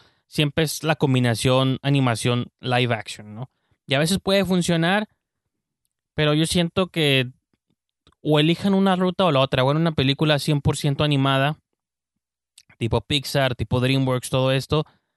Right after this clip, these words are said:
y que el monito, pues, que todo se lleve a cabo como en el mundo de fantasía de Sonic. Creo que ya cuando lo tratas de traer al mundo real y empiezas a caer como en los chistes de la realidad,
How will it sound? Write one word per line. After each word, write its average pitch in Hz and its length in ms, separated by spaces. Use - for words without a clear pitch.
y 135 180
que 113 540
el 110 140
monito, 131 520
pues, 131 220
que 135 100
todo 175 200
se 170 120
lleve 160 160
a 160 60
cabo 165 260
como 127 180
en 120 80
el 113 80
mundo 135 240
de 151 80
fantasía 123 680
de 139 140
Sonic. 160 360
Creo 170 100
que 185 100
ya 180 120
cuando 180 200
lo 156 100
tratas 156 280
de 160 80
traer 139 280
al 156 100
mundo 156 260
real 147 560
y 135 160
empiezas 139 300
a 131 80
caer 113 320
como 139 240
en 117 140
los 110 200
chistes 135 920
de 113 100
la 107 100
realidad, 123 680